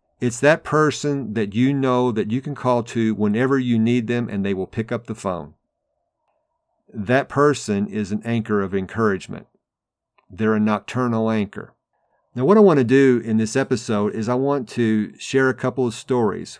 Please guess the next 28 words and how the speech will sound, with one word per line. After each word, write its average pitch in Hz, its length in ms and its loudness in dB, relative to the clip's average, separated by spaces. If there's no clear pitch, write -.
one 107 300 -2
from 185 160 0
Scripture 107 640 0
and 104 200 -2
one 117 160 0
from 117 140 -4
my 104 100 0
personal 113 480 -4
life, 87 400 -8
and 127 120 -2
I - 20 2
want 143 220 4
to 131 40 2
show 147 360 2
how 123 220 -2
this 110 220 -4
nocturnal 120 720 -2
anchor 107 460 -2
applies. 90 640 -6
The 104 80 -6
first 147 340 0
one 107 240 -2
from 107 160 -4
Scripture - 480 -2
is 104 300 -6
the - 80 -6
man 104 340 0
Job. 92 340 -6